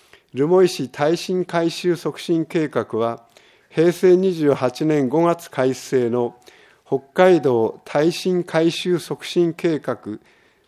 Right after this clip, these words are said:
策定を受けて、平成二十九年二月に見直しを行ったところであります。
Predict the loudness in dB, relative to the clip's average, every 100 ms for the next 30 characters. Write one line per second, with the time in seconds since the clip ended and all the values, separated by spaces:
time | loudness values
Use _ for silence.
0 | _ -4 -4 -4 -2 2 4 2 2 -2
1 | 0 -2 -2 _ _ _ 0 0 2 0
2 | 2 0 0 -2 -2 -2 0 2 0 -2
3 | -2 -2 -2 -2 -2 0 -2 -2 0 2
4 | 0 -2 -4 -4 -4 -4 -4 -4 -8 -6
5 | -8 -6 -4 -4 -4 -10 -18